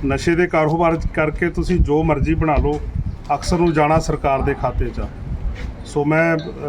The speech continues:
ਜਿਹੜੇ, ਅ, ਇਸ ਕਾਲੇ ਧੰਦੇ ਦੇ ਵਿੱਚ ਸ਼ਾਮਲ ਆ, ਮੈਂ ਉਹਨਾਂ ਨੂੰ ਵਾਰਨਿੰਗ ਦੇਣਾ ਚਾਹੁੰਦਾ ਕਿ ਇਸ ਤੋਂ ਪਿੱਛੇ ਹਟ ਜਾਓ। ਕਾਲੇ ਧੰਦਿਆਂ ਦੇ ਵਿੱਚ ਕੀਤੀਆਂ ਗਈਆਂ ਸਾਰੀਆਂ ਜਾਇ-, ਜਾਇਦਾਦਾਂ ਸਭ ਕੁਝ ਜ਼ਬਤ ਹੋਣਗੀਆਂ ਤੇ ਸਰਕਾਰ ਇਹਨਾਂ ਨੂੰ ਨਿਲਾਮ ਕਰਕੇ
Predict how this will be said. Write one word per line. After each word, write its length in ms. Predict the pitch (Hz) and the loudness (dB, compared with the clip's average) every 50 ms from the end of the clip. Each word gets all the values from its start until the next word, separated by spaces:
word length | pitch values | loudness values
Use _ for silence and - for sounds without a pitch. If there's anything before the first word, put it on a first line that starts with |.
| 139 135 127 127 | -8 -8 -6 -6
ਜਿਹੜੇ, 340 | 139 139 151 156 156 151 | -2 0 0 2 2 0
ਅ, 1500 | 147 - - - - - - - 120 123 123 120 113 - - - - - - - - - - - - - - - - 127 | 0 -4 -10 -16 -16 -14 -14 -12 -12 -10 -10 -10 -10 -12 -12 -12 -12 -12 -12 -12 -12 -12 -12 -10 -10 -10 -10 -10 -8 -4
ਇਸ 220 | 139 147 143 - - - - - - - - | -4 -4 -4 -4 -8 -10 -10 -10 -10 -6 -2
ਕਾਲੇ 240 | 139 135 143 156 160 | 0 2 2 2 2
ਧੰਦੇ 300 | 156 175 160 147 143 139 | 2 0 2 2 2 2
ਦੇ 100 | 139 151 | 2 0
ਵਿੱਚ 200 | 143 147 - 160 | -2 -2 -4 -2
ਸ਼ਾਮਲ 380 | - - 135 127 131 147 156 | 0 0 0 0 2 0 0
ਆ, 40 | 165 | 0
ਮੈਂ 140 | 170 165 156 | 0 0 0
ਉਹਨਾਂ 160 | 156 160 160 | 0 0 2
ਨੂੰ 120 | 165 160 | 2 2
ਵਾਰਨਿੰਗ 460 | 143 131 127 127 131 131 147 160 165 160 | 2 2 2 2 2 4 2 2 2 2
ਦੇਣਾ 200 | 160 156 156 151 | 2 2 0 0
ਚਾਹੁੰਦਾ 280 | 151 156 156 170 175 | 0 0 0 0 -2
ਕਿ 140 | 170 - 180 | -2 -2 -2
ਇਸ 100 | 165 139 - - | -4 -2 -2 -4
ਤੋਂ 60 | 156 | -4
ਪਿੱਛੇ 340 | 143 - - - 156 160 151 | -2 -2 -4 -2 0 0 0
ਹਟ 80 | 139 | 0
ਜਾਓ। 160 | 131 139 156 160 - - - - - - - - - - - - - - - - - - - - | 0 0 0 0 0 0 0 0 -2 -2 -4 -4 -4 -2 -2 0 0 0 2 2 2 4 4 4
ਕਾਲੇ 240 | 156 156 170 190 190 | 4 6 6 4 4
ਧੰਦਿਆਂ 320 | 190 208 196 180 185 180 | 4 4 4 6 4 4
ਦੇ 80 | 180 185 | 4 4
ਵਿੱਚ 200 | 180 180 165 - | 4 2 0 0
ਕੀਤੀਆਂ 360 | - 185 170 - - 180 175 | 0 0 0 0 2 2 2
ਗਈਆਂ 220 | 175 180 180 180 | 4 4 2 2
ਸਾਰੀਆਂ 360 | 170 - 165 165 180 196 196 | 2 2 2 2 4 2 2
ਜਾਇ-, 480 | 180 170 170 160 156 147 - - - 165 131 | 2 2 0 0 0 -2 -6 -8 -8 -6 -2
ਜਾਇਦਾਦਾਂ 840 | 147 143 143 139 147 143 139 139 156 151 156 160 160 - - - | -2 -2 0 0 0 -2 -2 -2 -2 -2 -2 -2 -4 -8 -12 -10
ਸਭ 220 | - - 160 165 - | -4 -2 -2 -2 -2
ਕੁਝ 240 | - 180 165 151 | -2 -4 -4 -2
ਜ਼ਬਤ 280 | 135 143 135 123 - - | -2 -4 -4 -4 -6 -8
ਹੋਣਗੀਆਂ 380 | 113 113 117 117 110 110 101 - - - - - - - - - - - - - | -10 -8 -6 -6 -6 -6 -6 -8 -10 -10 -12 -12 -12 -12 -12 -10 -10 -10 -8 -4
ਤੇ 80 | 165 160 | -4 -4
ਸਰਕਾਰ 500 | - - 160 156 - 160 151 156 165 175 | -2 0 -2 0 2 4 4 6 6 4
ਇਹਨਾਂ 220 | 180 180 185 185 | 4 4 4 4
ਨੂੰ 260 | 185 185 185 185 185 - - - | 4 4 4 2 0 -4 -4 -2
ਨਿਲਾਮ 500 | 165 160 156 151 143 135 147 156 165 156 | 0 2 4 4 4 4 4 4 2 0
ਕਰਕੇ 480 | - 165 156 156 - - 165 160 160 | 0 0 0 0 0 0 -2 -2 -2